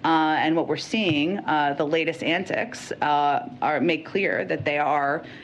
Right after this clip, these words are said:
at war with Mickey Mouse. Uh, they're against allowing women to make choices about their own health care, against lowering the cost of prescription drugs.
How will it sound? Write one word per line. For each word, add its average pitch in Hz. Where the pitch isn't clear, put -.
at 131
war 156
with 147
Mickey 147
Mouse. 139
Uh, 143
they're 139
against 139
allowing 139
women 143
to 143
make 135
choices 139
about 139
their 135
own 135
health 135
care, 151
against 147
lowering 143
the 139
cost 135
of 104
prescription 139
drugs. 135